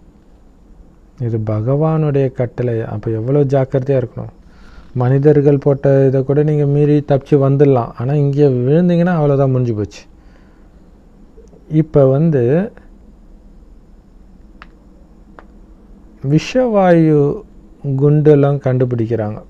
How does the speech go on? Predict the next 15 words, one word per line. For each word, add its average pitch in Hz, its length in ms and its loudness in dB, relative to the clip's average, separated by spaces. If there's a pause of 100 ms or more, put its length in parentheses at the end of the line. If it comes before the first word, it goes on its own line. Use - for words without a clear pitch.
(140)
உட்கார்ந்த 165 520 4
இடத்துல 151 360 0
டக்குன்னு 127 680 -2 (880)
அழிஞ்சு 135 420 2
போற 120 320 -2
மாதிரி. 107 380 -6 (1600)
So 123 160 -2
இது 117 100 0
எல்லாமே 127 340 -2
நாடகத்தின் 127 800 -4
அமைப்பு. 107 840 -10 (2250)
So - 240 -10
அழிஞ்சு 123 200 -4 (120)
போயிடுவாங்கன்னா 127 360 -4
இறந்துடுவாங்கன்னு 123 1120 -2